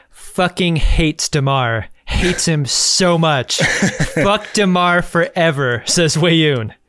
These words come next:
Speaker 2: Yeah, Wei Yun. And, and, and I think it's
Speaker 1: If you're
Speaker 2: interesting.
Speaker 1: Damar, do you,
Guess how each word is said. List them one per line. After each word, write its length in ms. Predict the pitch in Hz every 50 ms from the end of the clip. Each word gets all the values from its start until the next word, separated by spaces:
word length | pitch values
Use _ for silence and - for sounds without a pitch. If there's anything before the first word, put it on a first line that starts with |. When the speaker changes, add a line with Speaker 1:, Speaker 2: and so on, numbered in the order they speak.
| _ _ -
Speaker 2:
Yeah, 360 | 185 151 131 123 110 98 92 -
Wei 300 | - 143 127 127 131 135
Yun. 580 | 139 143 151 151 151 156 160 156 151 143 123 -
And, 180 | - 170 196 185
and, 240 | - 147 165 170 170 -
and 140 | - 156 175
I 80 | 185
think 160 | 175 240 294 320
it's 140 | 262 -
Speaker 1:
If 120 | 277 277 262
you're 100 | 247 311
Speaker 2:
interesting. 260 | 349 359 392 403 381
Speaker 1:
Damar, 400 | 370 311 254 247 254 269 285 294
do 120 | 226 240
you, 220 | 226 220 233 254